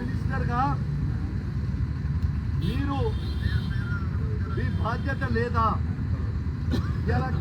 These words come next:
నా బాధ అంతా ఏంటంటే తెలంగాణ రాష్ట్రాన్ని, రోడ్లని మీరు డ్యామేజ్ చేస్తున్నారు. గారు కష్టపడి ఈ పది సంవత్సరాలలో తెలంగాణలో అద్భుతమైన రోడ్లు నిర్మాణిస్తే, ఈ ఓవర్‌లోడ్ లారీలకి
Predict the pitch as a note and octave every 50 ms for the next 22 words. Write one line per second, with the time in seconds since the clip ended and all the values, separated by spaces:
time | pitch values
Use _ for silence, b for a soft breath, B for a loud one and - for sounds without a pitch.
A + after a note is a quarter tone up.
0 | - B3+ B3 A3+ A3+ B3 B3 - G#3+ G#3 A#3+ B3+ - - - - - B3 B3 A#3+
1 | A#3+ - - B3 - - - B3 - A#4+ - - - - - - - - - -
2 | - - - - - - - - - - - A3 - C#4 C#4 C#4 C4+ B3+ B3+ B3+
3 | B3 A#3+ A#3+ B3+ B3+ - - - C4 C4 B3+ - B3 - - G#3+ A#3 B3 A#3+ -
4 | - - - - - B3 B3 A#3+ - - - - A3+ A#3+ B3 B3 A#3 - - -
5 | - - - - - - - - - - - - - - - - - - - -
6 | - G#3 A#3+ C4+ C#4 - - - B3 B3 B3+ B3+ B3+ B3+ B3+ B3 A#3+ - A#3 A#3
7 | - - - - B3+ B3+ B3 B3+ B3+ - - A3+ - - - - - - B3+ B3+
8 | - - B3+ B3 B3 B3+ B3+ B3+ - - - - - - - - - - - -
9 | - G3+ G#3+ A#3+ B3 - C4 C4 C4 B3+ B3+ B3 B3+ A#3+ - G3 F#3 F3+ - -
10 | - F#3+ F#3 - - - B3+ - A#3 A#3 A#3+ B3 A#3+ A#3 A#3+ A#3+ A#3+ - B3 B3
11 | B3+ A#3+ - - - - - - - - - - - - - - - - - -
12 | - - - - - A3 A#3 B3+ B3+ C4 C4+ C4 - C4 C4 C4 B3 A3+ - -
13 | - - - - - -